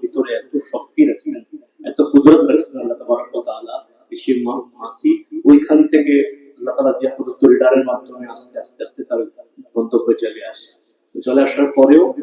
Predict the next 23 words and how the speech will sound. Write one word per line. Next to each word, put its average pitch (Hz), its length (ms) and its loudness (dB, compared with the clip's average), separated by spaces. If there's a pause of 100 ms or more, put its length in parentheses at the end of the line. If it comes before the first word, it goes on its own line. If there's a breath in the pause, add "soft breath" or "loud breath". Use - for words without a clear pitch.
(160)
তাদেরকে - 340 -6
নিয়ন্ত্রণ 127 460 -6
করা 120 260 -4
হয়, 143 140 -4
নিয়ন্ত্রণ - 440 -12
করার 120 360 -6
পরে 123 220 0
এই 139 380 -4 (560)
মধুকে 135 680 2
সংরক্ষণ - 420 -6
করা - 200 -12
হয়। - 260 -12 (360)
হাদিসের 139 360 0
মধ্যে 117 320 -4
আসছে, 139 500 -2 (360)
মধুর 123 480 4
ভিতরে - 420 0 (380)
মৃত্যু 277 520 6
বাদে 302 400 2 (220)
সমস্ত - 520 -6
রোগের 123 300 4
শিফা - 440 -10
আছে। - 420 -20